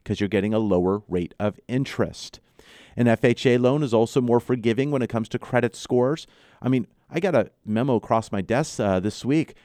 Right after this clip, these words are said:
They're closing with ten percent down on an F H A loan, five hundred credit scores. Now, if you got a five hundred credit score, we have to see what's making that up to see what restrictions we may have.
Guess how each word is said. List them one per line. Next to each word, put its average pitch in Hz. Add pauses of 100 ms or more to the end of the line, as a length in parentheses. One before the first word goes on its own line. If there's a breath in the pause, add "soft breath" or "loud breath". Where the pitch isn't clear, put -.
(400 soft breath)
They're 226
closing 196
with 110
ten 160
percent 165
down 123
on 131
an 98
F 127
H 139
A 123
loan, 123
five 143 (200)
hundred 143 (140)
credit 123
scores. 175 (960)
Now, 120
if 107
you -
got 139
a 117
five 143
hundred 127
credit 170
score, -
we 113
have 120
to -
see -
what's 113
making 113
that 101
up 143
to 101
see -
what 98
restrictions 135
we 98
may 87
have. 80